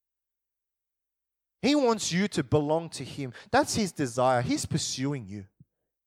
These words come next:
And it doesn't matter who you are, what you've been a part of, what you've done in your life,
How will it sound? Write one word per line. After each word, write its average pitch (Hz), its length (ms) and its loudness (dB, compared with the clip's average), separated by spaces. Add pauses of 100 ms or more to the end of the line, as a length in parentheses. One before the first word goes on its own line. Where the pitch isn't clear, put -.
(400)
And 226 100 4
it 233 80 6
doesn't 302 260 6
matter 247 280 8 (180)
who 240 160 6
you 214 260 6
are, 196 220 10
what 214 200 6
you've 208 260 0
been 190 240 4
a 175 60 4
part 185 360 4
of, 185 160 4 (140)
what 190 220 6
you've 196 180 -2
done 196 220 4
in 202 100 -6
your 180 140 2
life, 175 320 4